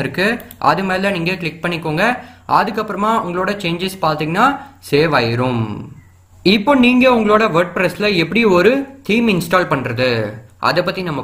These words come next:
பார்க்கலாம். இப்போ இங்க பாத்தீங்கன்னா அப்பியரன்ஸ் அப்படின்னு இருக்கு, அது மேல நீங்க கிளிக் பண்ணிக்கோங்க.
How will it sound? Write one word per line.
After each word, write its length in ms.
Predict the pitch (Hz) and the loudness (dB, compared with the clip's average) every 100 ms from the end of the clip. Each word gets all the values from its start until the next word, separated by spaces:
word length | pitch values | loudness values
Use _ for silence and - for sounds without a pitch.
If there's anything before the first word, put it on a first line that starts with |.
| 135 | 0
பார்க்கலாம். 400 | 143 165 202 262 294 - _ 156 | 0 0 -2 -2 -10 -18 _ -8
இப்போ 120 | 170 220 | -2 0
இங்க 120 | 196 196 | 0 2
பாத்தீங்கன்னா 340 | 202 202 226 247 160 | 0 2 2 2 0
அப்பியரன்ஸ் 460 | 165 220 226 220 196 | 0 0 0 -2 -4
அப்படின்னு 280 | 151 180 165 | -2 -2 -2
இருக்கு, 220 | 135 202 254 269 - - | -2 -2 -2 -4 -12 -4
அது 100 | 131 165 | -2 0
மேல 200 | 175 190 180 | -2 -2 -2
நீங்க 180 | 156 170 | -4 -6
கிளிக் 180 | 160 147 | -6 -6
பண்ணிக்கோங்க. 360 | 170 165 165 175 | -4 -4 -2 -2